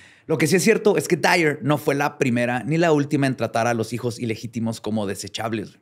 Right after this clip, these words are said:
como menos que humanos. El prejuicio les restó humanidad y hasta la fecha les resta justicia a la mayoría. Esa es la triste historia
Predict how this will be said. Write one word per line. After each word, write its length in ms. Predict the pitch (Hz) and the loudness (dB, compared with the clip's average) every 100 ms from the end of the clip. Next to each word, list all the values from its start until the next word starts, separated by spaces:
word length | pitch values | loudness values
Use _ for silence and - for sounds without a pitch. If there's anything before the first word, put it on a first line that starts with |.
| _ _ | _ _
como 180 | 104 98 | -8 -6
menos 300 | 92 92 95 | -6 -8 -8
que 80 | - | -6
humanos. 380 | 110 95 85 _ _ _ _ _ - | -4 -4 -10 _ _ _ _ _ -12
El 120 | 127 | -6
prejuicio 560 | 131 113 185 175 160 135 | -4 -2 -2 2 2 2
les 140 | 127 | 2
restó 280 | 120 - 127 | 0 0 0
humanidad 520 | 135 139 139 131 139 | 2 0 0 -2 -4
y 60 | - | -4
hasta 220 | 131 170 | -2 0
la 80 | 165 | 0
fecha 420 | 165 139 - 180 _ _ _ | 0 -2 -4 -8 _ _ _
les 140 | 117 | -4
resta 300 | 120 113 127 | -2 -4 -4
justicia 640 | 113 113 120 117 123 120 - _ - | -6 -6 -6 -4 -4 -6 -12 _ -12
a 60 | - | -10
la 100 | - | -8
mayoría. 480 | 85 76 - - - _ _ _ _ _ _ _ _ _ - | -10 -12 -14 -16 -18 _ _ _ _ _ _ _ _ _ -20
Esa 180 | 90 104 | -18 -12
es 40 | |
la 200 | 92 92 - | -10 -10 -10
triste 300 | 113 - 113 | -10 -8 -10
historia 460 | - 110 107 113 | -8 -8 -8 -12